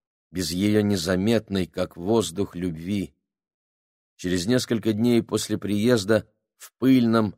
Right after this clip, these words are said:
давно не открывавшемся шкафу Лена наткнулась на когда-то подаренную бордовую юбку и впервые за последний год громко и отчаянно разрыдалась.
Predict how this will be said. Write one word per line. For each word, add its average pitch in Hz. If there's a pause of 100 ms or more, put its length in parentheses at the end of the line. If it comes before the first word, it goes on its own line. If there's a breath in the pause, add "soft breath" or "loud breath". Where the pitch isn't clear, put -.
(320)
давно 107
не 117
открывавшемся 107
шкафу 131 (520)
Лена 131
наткнулась 131
на 110
когда-то 113
подаренную 117
бордовую 110
юбку 98 (560)
и 120
впервые 196
за 120
последний 135
год 147 (500)
громко 147 (320)
и 120
отчаянно 143
разрыдалась. 107